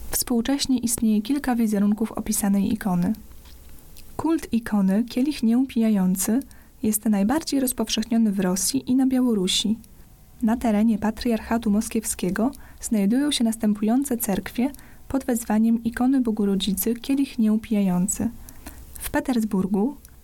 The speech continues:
istnieje parafia oraz skit żeńskiego monasteru pod wezwaniem opieki Bogu Rodzicy oraz kaplica w szpitalu detoksykacyjnym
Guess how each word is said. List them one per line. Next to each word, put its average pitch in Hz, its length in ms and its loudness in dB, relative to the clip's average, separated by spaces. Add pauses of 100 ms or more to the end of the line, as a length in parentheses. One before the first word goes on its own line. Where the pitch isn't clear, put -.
(360)
istnieje 240 480 0
parafia 226 600 0
oraz 196 320 0
skit - 340 -2
żeńskiego 208 600 0
monasteru 202 600 0
pod - 180 -6
wezwaniem 208 560 0
opieki 226 480 -2 (360)
Bogu 226 500 0
Rodzicy 208 600 0 (100)
oraz 226 300 0
kaplica - 460 -4
w - 80 -4
szpitalu 233 560 0
detoksykacyjnym 226 1040 0